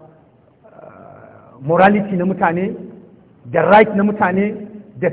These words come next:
safety na mutane, to lalle shi kuma za a yi violating shi ma constitutional right ɗinsu. Da haka duk wanda ya zo ya ce zai homosexual ko kuma zai lesbianism,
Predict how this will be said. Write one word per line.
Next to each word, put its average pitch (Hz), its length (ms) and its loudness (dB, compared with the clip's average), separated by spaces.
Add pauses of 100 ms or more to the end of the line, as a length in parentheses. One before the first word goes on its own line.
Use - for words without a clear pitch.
safety 254 320 4
na 220 100 0
mutane, 214 480 2 (440)
to 170 120 -6
lalle 202 360 0
shi 214 100 -8
kuma 208 180 -4
za 214 160 4
a 196 60 -4
yi 175 60 -4
violating 175 640 2 (460)
shi 208 100 -2
ma 214 160 4
constitutional 190 540 -6
right 160 200 2
ɗinsu. 143 280 -10 (360)
Da 185 100 2
haka 220 180 -2
duk 226 240 -2
wanda 277 280 0
ya 196 220 4
zo 202 220 2 (480)
ya 220 140 4
ce 226 200 -2
zai 226 120 4
homosexual 214 760 0
ko 214 140 0
kuma 226 200 -4
zai 220 160 4
lesbianism, 170 640 0